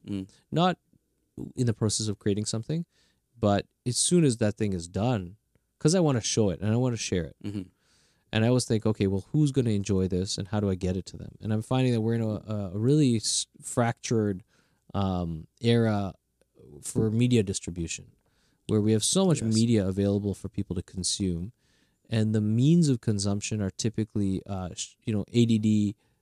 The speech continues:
Speaker 2: uh, short time frame based
Speaker 1: Mm-hmm.
Speaker 2: consumption patterns on, on social media apps,
Speaker 1: Mm-hmm.
Speaker 2: Instagram,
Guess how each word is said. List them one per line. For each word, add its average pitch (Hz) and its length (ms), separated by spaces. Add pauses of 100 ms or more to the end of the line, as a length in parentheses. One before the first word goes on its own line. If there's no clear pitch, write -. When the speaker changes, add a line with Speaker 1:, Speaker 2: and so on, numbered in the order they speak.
(140)
Speaker 2:
uh, 90 200
short - 360
time 95 220
frame 95 280
based 87 340
Speaker 1:
Mm-hmm. - 380
Speaker 2:
consumption 101 540
patterns 90 440
on, 87 300
on 90 320
social 101 340
media 87 220
apps, 85 320
Speaker 1:
Mm-hmm. 92 60
Speaker 2:
Instagram, 87 420